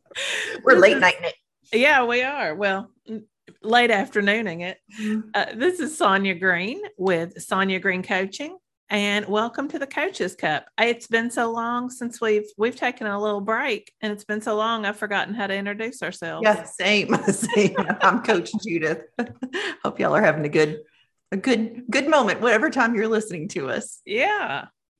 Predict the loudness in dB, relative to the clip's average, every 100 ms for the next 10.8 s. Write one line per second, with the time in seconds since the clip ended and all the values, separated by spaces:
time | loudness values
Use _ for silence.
0 | _ -20 -20 -20 _ -2 0 0 -2 -4
1 | -6 -12 _ 0 2 2 0 2 2 2
2 | 0 0 -2 -4 -2 0 2 0 -2 -4
3 | -4 -4 -4 -6 -10 -18 _ -6 -4 -4
4 | -4 0 0 0 -4 -4 -6 0 2 2
5 | -2 -2 -2 -2 -4 0 0 -2 -10 -20
6 | -6 -2 -2 -2 -6 -12 _ -20 _ -10
7 | -8 -4 0 2 2 0 -2 -2 -6 -10
8 | -8 -12 -6 -2 0 0 0 -4 -4 0
9 | 0 0 -4 -8 -10 -10 -6 -4 -2 -2
10 | -4 -8 -8 -8 -10 -6 -4 -6